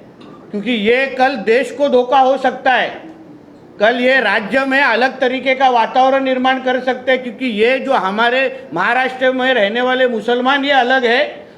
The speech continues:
और ये रोहिंग्या और बांग्लादेशी लोग अलग है। इनको यहाँ आके इस्लाम राष्ट्र बनाने के लिए इनको यहाँ डाला जा रहा है।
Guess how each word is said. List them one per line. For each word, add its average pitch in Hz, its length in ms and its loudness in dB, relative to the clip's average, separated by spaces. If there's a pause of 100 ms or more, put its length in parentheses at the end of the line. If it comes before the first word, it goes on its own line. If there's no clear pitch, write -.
और 220 180 0
ये 247 300 2
रोहिंग्या 262 460 0
और 277 60 0
बांग्लादेशी 269 600 0
लोग 294 180 2
अलग 277 280 2
है। 262 400 -2 (600)
इनको 220 340 0
यहाँ 262 460 2
आके 262 360 2 (920)
इस्लाम 262 380 0
राष्ट्र 277 380 0
बनाने 294 400 2
के 294 140 -2
लिए 302 180 2
इनको 285 300 0
यहाँ 277 300 2
डाला 269 260 0
जा 269 160 2
रहा 254 120 2
है। - 280 -6